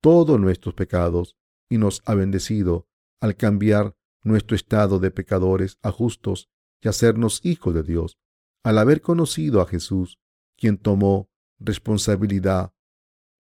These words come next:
por su pasado, presente y futuro, Saqueo pudo recibir toda la gracia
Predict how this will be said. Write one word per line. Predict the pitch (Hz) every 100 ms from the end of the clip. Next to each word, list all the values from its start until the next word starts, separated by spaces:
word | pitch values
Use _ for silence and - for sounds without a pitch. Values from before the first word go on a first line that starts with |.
| _ _ _
por | 110
su | - 110
pasado, | 107 - 110 98 85 - _ _ _
presente | 110 104 131 127 - 95
y | 92
futuro, | 98 - 101 92 92 - _ _
Saqueo | - 107 - 156 147
pudo | - 175 123
recibir | 90 - 87 92 92 - _ _ _
toda | 104 98
la | 98
gracia | 95 101 101 107 92